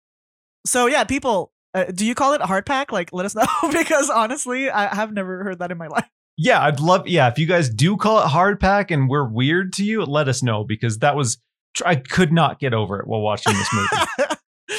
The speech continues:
Speaker 1: Nice. Okay, and so to, this week for the arbitrary awards, I'm still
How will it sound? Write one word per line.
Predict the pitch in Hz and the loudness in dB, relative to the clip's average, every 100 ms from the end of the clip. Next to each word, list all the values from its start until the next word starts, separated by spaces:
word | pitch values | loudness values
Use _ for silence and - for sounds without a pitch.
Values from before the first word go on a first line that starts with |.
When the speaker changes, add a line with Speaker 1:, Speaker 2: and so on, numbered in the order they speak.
| 392 359 - | -10 -12 -10
Speaker 1:
Nice. | 214 185 185 - | -6 -6 -6 -10
Okay, | 254 233 185 | -6 -4 -4
and | 226 | -4
so | 220 254 240 - | -2 -2 -4 -4
to, | 294 247 220 | -2 -2 -2
this | 214 - | -4 -4
week | 359 339 | -4 -4
for | 262 | -6
the | 208 233 | -4 -4
arbitrary | 214 214 254 254 220 | -2 -4 -4 -6 -6
awards, | 214 180 214 285 220 220 - - - - | -6 -4 0 0 0 -4 -12 -18 -20 -4
I'm | 226 247 | 0 0
still | - | 0